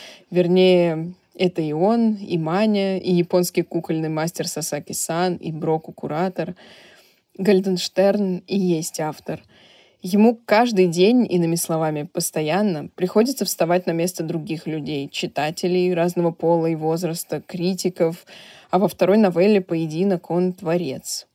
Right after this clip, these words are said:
Любой автор проживает жизнь своих персонажей и через них пытается разобраться в себе и посмотреть на себя со стороны других, под другим углом,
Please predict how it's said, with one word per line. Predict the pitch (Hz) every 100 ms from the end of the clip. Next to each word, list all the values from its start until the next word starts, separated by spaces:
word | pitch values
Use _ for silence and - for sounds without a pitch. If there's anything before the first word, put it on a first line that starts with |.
| _ _ _ _ _ _
Любой | 185 185 240 294
автор | - 233 - 202
проживает | 180 185 180 185 180 170
жизнь | 175 196 208 208
своих | - 170 180
персонажей | 175 170 160 151 151 190 190 170
и | - 175
через | - 165 170
них | 175
пытается | - 156 160 165 170 165
разобраться | 165 156 170 180 170
в |
себе | - - 151 170 185
и | 170
посмотреть | 185 180 165 185 220 226
на |
себя | 185 175 202
со | 214
стороны | 208 - 190 190
других, | 196 190 180 156 -
под | - 190
другим | 196 214 214
углом, | 220 190 160 165